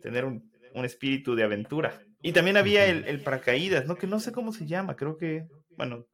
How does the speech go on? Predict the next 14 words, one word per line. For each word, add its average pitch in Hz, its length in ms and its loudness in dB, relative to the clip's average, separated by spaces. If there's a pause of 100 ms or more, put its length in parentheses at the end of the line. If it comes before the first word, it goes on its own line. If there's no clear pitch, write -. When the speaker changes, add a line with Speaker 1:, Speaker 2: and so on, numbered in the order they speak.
(500)
Speaker 1:
no 147 180 0
es 147 160 0
un 120 100 -10
paracaídas, 117 580 -4
pero 107 160 -2
esto, 110 240 -6
¿sabes? 104 340 -4
Está, 107 380 -4 (600)
tú 139 80 -4
vas 139 180 4
volando 135 680 2 (240)
y 120 120 -2
hay 131 140 2
un, 135 420 -8